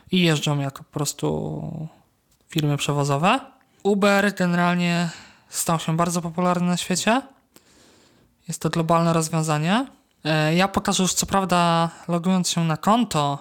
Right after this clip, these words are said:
gdyż, no, nie ukrywam, stworzone. Lecz kilka słów na,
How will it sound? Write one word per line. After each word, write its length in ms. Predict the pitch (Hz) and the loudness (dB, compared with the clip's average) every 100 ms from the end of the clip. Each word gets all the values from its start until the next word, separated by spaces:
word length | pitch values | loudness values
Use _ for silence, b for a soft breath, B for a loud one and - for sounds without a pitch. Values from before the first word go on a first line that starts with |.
| - - | -10 -12
gdyż, 200 | 151 - | -8 -6
no, 240 | 151 151 | -4 -2
nie 120 | 160 | -2
ukrywam, 400 | 156 165 151 151 | -4 -2 -2 -2
stworzone. 680 | - - 160 156 147 202 226 - B B B B B B B B B B - | -4 -2 2 2 4 2 0 -6 B B B B B B B B B B -6
Lecz 220 | 175 - | -4 -2
kilka 240 | 214 208 | 0 0
słów 220 | 196 196 170 | 0 0 0
na, 360 | 175 165 170 | 2 2 0